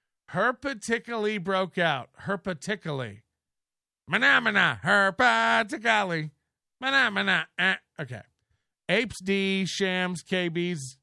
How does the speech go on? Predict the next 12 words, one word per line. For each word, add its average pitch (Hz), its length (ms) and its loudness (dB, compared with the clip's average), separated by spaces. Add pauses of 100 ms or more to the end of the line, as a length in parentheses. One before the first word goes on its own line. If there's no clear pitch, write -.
(440)
Shames, 185 480 -2
K 180 320 -2
Bs. 147 480 -4 (1500)
Uh, 139 580 -2
fuck 170 320 -2
K 175 200 2
B. 160 140 -4
You're 170 140 0
saying 196 260 0
April's 196 600 -2
clitoris 185 800 2 (1300)
dwarfs 185 920 2